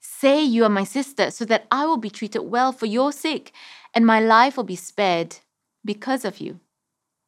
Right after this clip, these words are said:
To protect himself from murder, Abraham told a white lie, and he said his wife Sarah was his sister.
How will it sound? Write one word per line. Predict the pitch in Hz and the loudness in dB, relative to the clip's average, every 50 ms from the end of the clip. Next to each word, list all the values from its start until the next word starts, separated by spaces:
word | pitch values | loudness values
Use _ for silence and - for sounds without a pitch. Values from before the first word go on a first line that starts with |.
| _ _ _ _ _ _ _ _ _ _ _ _ _ _ _ _ _ _ _ _ _ _ _ _ _ _ | _ _ _ _ _ _ _ _ _ _ _ _ _ _ _ _ _ _ _ _ _ _ _ _ _ _
To | - 247 | -8 -4
protect | - 254 262 262 - 349 349 - - | -2 0 -2 0 2 2 2 2 0
himself | 294 277 240 240 - 240 226 220 - | -2 -2 -2 0 0 0 0 0 0
from | 208 202 | -4 -2
murder, | 196 196 208 208 202 180 175 180 180 - _ _ _ _ _ _ _ _ _ - | 0 0 0 2 2 2 2 2 0 -6 _ _ _ _ _ _ _ _ _ -2
Abraham | 240 247 208 262 262 262 285 269 262 | 0 0 2 2 4 4 4 4 2
told | 262 - 233 214 202 190 | 0 -2 -2 -2 0 -2
a | 175 | -2
white | 165 165 175 175 - - | -2 0 -2 -2 -2 -2
lie, | 170 165 160 156 156 160 - - _ | -6 -8 -8 -10 -10 -12 -14 -12 _
and | 190 190 | -8 -6
he | 196 208 | -6 -6
said | 202 - - 247 233 240 233 233 - _ _ _ _ | -8 -4 0 2 2 2 2 0 -6 _ _ _ _
his | - 220 - - | -8 -8 -6 -2
wife | 190 202 202 196 | 0 2 2 2
Sarah | - - - 214 202 196 185 180 170 170 175 196 - _ _ _ _ _ _ _ | -2 -4 -2 0 2 2 4 4 4 2 0 -2 -6 _ _ _ _ _ _ _
was | - 233 220 - | -4 -4 -4 -4
his | 214 214 - | -6 -8 -4
sister. | - 190 190 190 - - - - - 170 | -4 -4 -4 -4 -4 -6 -4 -4 -4 -6